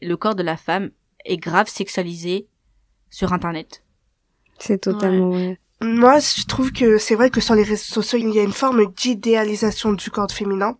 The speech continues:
Speaker 4: Mais je trouve que avec, euh, notre génération, ça évolue un peu plus. Et il y a, euh, le mouvement, euh, body, euh, positive qui commence à apparaître sur, euh,
Speaker 2: Mm.
Speaker 4: TikTok ou Instagram. Et en fait, je trouve ça hyper bien comme mouvement parce que ça change un peu les mentalités.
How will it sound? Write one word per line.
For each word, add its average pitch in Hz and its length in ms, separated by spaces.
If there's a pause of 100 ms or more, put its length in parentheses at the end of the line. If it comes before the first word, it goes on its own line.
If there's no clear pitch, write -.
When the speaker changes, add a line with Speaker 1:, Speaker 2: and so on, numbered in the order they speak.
Speaker 4:
Mais 226 80
je 214 80
trouve 262 240
que 220 340
avec, 220 460
euh, 202 200
notre 208 280
génération, 208 500
ça 214 180
évolue 202 300
un 196 80
peu 196 140
plus. 233 340
Et 208 100
il 208 40
y 202 80
a, 202 240
euh, 185 80
le 185 160
mouvement, 208 480
euh, 196 100
body, 214 460
euh, 196 80
positive 202 680
qui 208 220
commence 220 320
à 208 80
apparaître 196 380
sur, 208 200
euh, 196 60
Speaker 2:
Mm. 190 60
Speaker 4:
TikTok 196 560
ou - 20
Instagram. 190 500 (560)
Et 208 120
en 208 60
fait, 254 340 (200)
je 233 120
trouve 214 160
ça 208 240 (140)
hyper 226 420
bien 196 180
comme 202 280
mouvement 202 360
parce 202 240
que 208 140
ça 190 200
change 208 240
un 208 60
peu 214 120
les 202 100
mentalités. 190 600